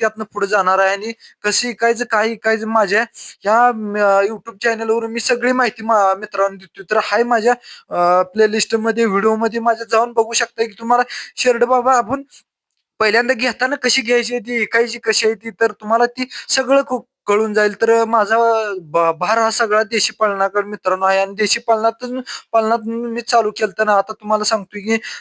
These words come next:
चांगला नफा मला त्यातनं मिळतोय. त्यामुळे तुम्ही करताना पहिल्यांदा देशी पालन नक्कीच करा.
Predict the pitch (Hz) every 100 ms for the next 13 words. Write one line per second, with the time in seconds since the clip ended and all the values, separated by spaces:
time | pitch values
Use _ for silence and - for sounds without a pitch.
0 | - 233 214 233 233 226 226 220 220 214
1 | 214 208 208 208 202 - 208 214 214 220
2 | - 202 220 220 - 226 208 233 233 226
3 | 214 208 208 214 - 190 202 202 202 -
4 | 226 - 170